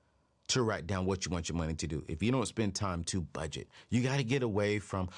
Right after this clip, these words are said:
"Oh man, budgeting means I'm in bondage. Budgeting means I'm broke." No,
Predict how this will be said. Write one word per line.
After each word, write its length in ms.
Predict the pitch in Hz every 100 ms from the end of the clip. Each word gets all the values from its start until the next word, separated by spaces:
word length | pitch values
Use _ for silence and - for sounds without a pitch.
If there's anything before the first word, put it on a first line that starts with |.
| - 110
"Oh 180 | 131 123
man, 300 | 123 123 101
budgeting 460 | 113 120 117 113
means 260 | 107 107 101
I'm 120 | 104
in 120 | 101
bondage. 520 | 92 85 85 - -
Budgeting 400 | - 120 120 117
means 300 | 104 104 101
I'm 160 | 98 98
broke." 260 | 95 92 65
No, 300 | 113 101